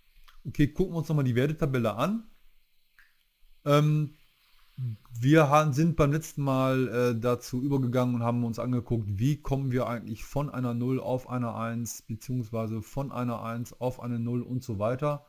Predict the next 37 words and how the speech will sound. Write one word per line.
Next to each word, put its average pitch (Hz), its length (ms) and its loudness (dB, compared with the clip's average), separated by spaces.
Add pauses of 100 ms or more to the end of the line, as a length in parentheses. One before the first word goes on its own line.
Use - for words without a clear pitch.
(460)
Haben 131 240 2
uns 127 80 2
das 123 160 -4
exemplarisch 120 560 0
an 117 80 -4
diesen 113 220 -2
vier 113 180 -2
Beispielen 107 460 -2
angeguckt. 175 640 0 (680)
Und 143 280 4
deine 143 320 6
Aufgabe 131 580 4
für 123 360 2
heute 120 420 2
war 117 340 4
es 120 200 -6
dann, 113 280 0
diese 110 240 -2
Tabelle 110 580 2 (560)
weiter 110 440 0
auszufüllen. 131 840 0
Das 110 160 -4
heißt, 110 460 -2
die 110 140 -6
Einträge 117 560 -2
für 110 120 -10
J 107 260 -6 (300)
zwei, 110 380 -6
K 107 340 -6
zwei, 104 240 -8
J 107 320 -6
eins, 107 300 -10
K 110 280 -6
eins 104 300 -10
und 104 220 -12
J 110 260 -8
null, 113 300 -4